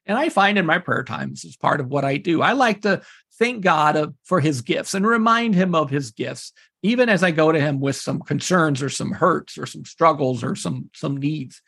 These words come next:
So we can start our prayer times with this,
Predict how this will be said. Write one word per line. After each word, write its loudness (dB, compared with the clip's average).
So 4
we 2
can -2
start 2
our 4
prayer 0
times -8
with -6
this, -4